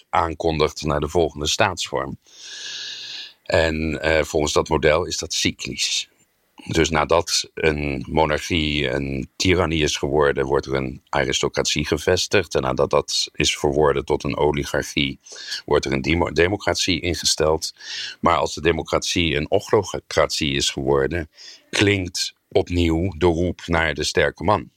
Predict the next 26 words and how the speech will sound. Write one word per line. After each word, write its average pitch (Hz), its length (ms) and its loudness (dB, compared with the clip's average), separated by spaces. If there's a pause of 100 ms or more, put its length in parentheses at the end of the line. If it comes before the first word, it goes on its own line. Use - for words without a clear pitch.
(1800)
En 78 640 0 (1200)
dat - 200 2
zien 113 180 2
we 127 80 2
natuurlijk, 76 520 0
dat 78 160 2
gebeurt. 78 640 0 (600)
Dat 73 160 0
gebeurt 80 320 2
om 73 100 -2
ons 69 140 -2
heen. 87 500 2
Eh, 67 420 -2 (1160)
het - 400 -4 (800)
Turkije 73 520 2
van 78 200 -2
Erdogan 85 600 2
zou 78 140 0
een 78 80 0
voorbeeld 76 320 0
kunnen 78 220 0
zijn. 78 280 0
Het 69 100 -4
Rusland 76 340 -2
van 67 220 -4
Poetin. 80 720 2